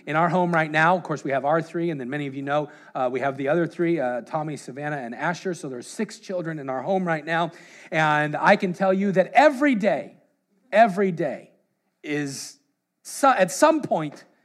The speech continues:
in the day, me or Hannah will say to the kids, "All right, it's time to get serious." Usually it's at night.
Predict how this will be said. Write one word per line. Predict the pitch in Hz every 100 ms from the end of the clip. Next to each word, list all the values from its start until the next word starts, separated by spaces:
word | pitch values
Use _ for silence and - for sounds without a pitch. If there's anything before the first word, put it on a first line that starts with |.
| _
in | - 208
the | 190
day, | 165 139 107 104 _ _ _
me | 139 180 208
or | 208 175
Hannah | 151 170 139
will | 143
say | 143 - 170
to |
the | 147
kids, | 135 160 123 120 - _ _ _ -
"All | 147
right, | 233 233 226 -
it's | - 151
time | 165 156
to | 170
get | 196
serious." | 247 233 202 185 - _ _ _ _
Usually | 165 190 302 330 220 180 156 135 135 147
it's | 160 151
at | 147
night. | 131 135 104 _